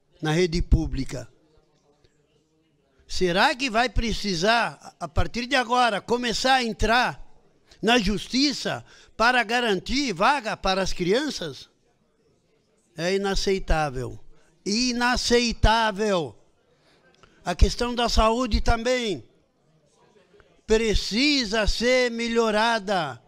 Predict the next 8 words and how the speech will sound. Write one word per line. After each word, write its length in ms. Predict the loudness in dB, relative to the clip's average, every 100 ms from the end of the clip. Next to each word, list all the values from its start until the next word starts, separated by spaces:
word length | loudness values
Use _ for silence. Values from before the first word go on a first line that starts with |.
| _ _ _ _ _
Por 220 | 0 0 2
mais 320 | 2 2 0
que 160 | -4
seja, 400 | -2 0 0 0
nós 240 | -4 -2 -2
avançamos 840 | 0 0 2 4 2 2 -4 -2
e 120 | -2
muito. 760 | 0 2 0 0 0 0 -2